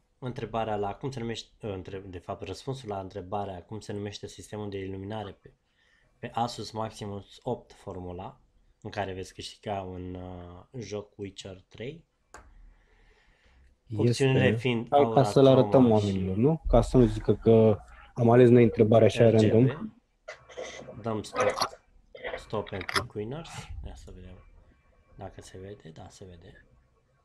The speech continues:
Speaker 2: Hai să văd unde scrie. Uite aici scrie. Aura.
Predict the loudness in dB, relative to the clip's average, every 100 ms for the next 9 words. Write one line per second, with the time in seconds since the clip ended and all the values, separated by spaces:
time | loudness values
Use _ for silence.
0 | -20 -20 -20 -20 -20 -20 -20 _ _ -20
1 | -16 -14 -16 -16 -20 -12 -2 -2 -2 -6
2 | -6 -4 -4 -6 -8 0 2 2 -2 -12
3 | _ _ _ _ -12 -12 -20 _ _ _
4 | _ _ _ _ _ _ _ _ 2 4
5 | 4 2 -2 -6 -6 -6 -8 _ _ -20
6 | -20 -20 _ _ _ _ _ _ _ 6
7 | 8 8 6 2